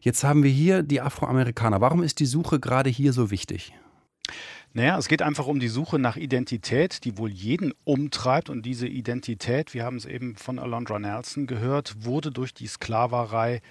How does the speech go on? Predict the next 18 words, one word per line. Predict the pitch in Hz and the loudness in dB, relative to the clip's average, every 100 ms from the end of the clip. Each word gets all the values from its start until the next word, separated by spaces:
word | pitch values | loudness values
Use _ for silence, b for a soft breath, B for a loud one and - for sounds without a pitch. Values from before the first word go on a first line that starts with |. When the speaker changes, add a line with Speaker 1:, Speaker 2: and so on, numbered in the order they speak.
| b - | b 2
Speaker 2:
geraubt. | 139 127 147 104 - - | 2 4 0 -4 -8 -8
Das | 113 117 | -6 -2
heißt, | 123 127 - | -2 -2 -10
es | 107 | -10
ist | 131 - | -8 -6
ein | 131 127 | -2 -2
Unwissen | - 175 175 117 - 120 | 0 0 2 -2 -2 -2
da. | 123 | -2
Die | 127 | -2
Menschen | 123 139 - 110 | -4 -4 -4 -4
wissen | 131 147 151 | -2 -2 -2
gar | 127 120 | 0 0
nicht, | 143 135 - _ | -2 -6 -12 _
wo | 110 123 147 | -2 0 0
komme | - 143 151 | -2 -6 -6
ich | 127 - | -8 -2
eigentlich | 131 135 143 - | -2 0 -6 -2
her? | 147 98 | -2 -2